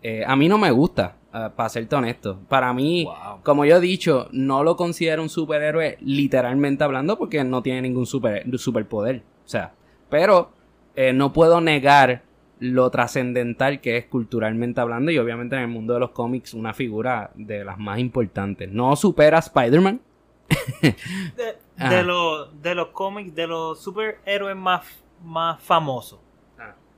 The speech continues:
Speaker 3: De que tú piensas por ahí, tú te paras en la luz y tú te dices, "Dime tres superhéroes". ¿Qué tú crees que tres superhéroes te dicen?
Speaker 1: Es-,
Speaker 3: Toda la vida, porque
Speaker 1: es-,
Speaker 3: ahora,
Speaker 1: es-,
Speaker 3: pues
Speaker 1: es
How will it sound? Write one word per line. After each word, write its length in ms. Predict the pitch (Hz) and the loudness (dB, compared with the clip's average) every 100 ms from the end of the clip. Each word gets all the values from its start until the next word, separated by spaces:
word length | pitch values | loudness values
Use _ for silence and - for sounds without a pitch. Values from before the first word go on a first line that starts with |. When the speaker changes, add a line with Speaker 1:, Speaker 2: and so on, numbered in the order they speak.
| - | -8
Speaker 3:
De 180 | 147 147 | -4 -4
que 100 | 147 | -6
tú 120 | 156 | -4
piensas 320 | 180 170 185 | -4 -2 -4
por 180 | 175 165 | 0 2
ahí, 180 | 151 156 | 2 0
tú 120 | 156 | -4
te 100 | 165 | 0
paras 320 | 170 175 165 | 2 2 0
en 80 | 165 | 2
la 100 | 156 | 2
luz 260 | 160 160 151 | 2 -2 -8
y 80 | - | -16
tú 100 | 143 | -10
te 60 | 143 | -8
dices, 200 | 156 175 | -6 -6
"Dime 240 | 165 175 170 | -6 -6 -6
tres 200 | 170 170 | -6 -8
superhéroes". 500 | 165 151 139 123 117 | -6 -4 -4 -6 -6
¿Qué 160 | 156 | -6
tú 100 | 170 | -4
crees 200 | 175 170 | -6 -8
que 220 | - 170 | -8 -10
tres 280 | 139 160 156 | -8 -8 -8
superhéroes 500 | 165 143 143 143 139 | -10 -8 -6 -8 -10
te 120 | 151 131 | -10 -12
dicen? 320 | 123 - 117 _ _ _ _ _ - | -14 -20 -20 _ _ _ _ _ -18
Speaker 1:
Es-, 120 | - | 2
Speaker 3:
Toda 300 | 208 214 240 | 6 8 8
la 140 | 233 190 | 8 6
vida, 260 | 175 165 | 6 4
porque 220 | 147 156 180 | 2 2 4
Speaker 1:
es-, 60 | |
Speaker 3:
ahora, 300 | 165 185 240 | 6 6 4
Speaker 1:
es-, 120 | 143 | 4
Speaker 3:
pues 160 | 139 151 | 2 0
Speaker 1:
es 160 | 135 | -4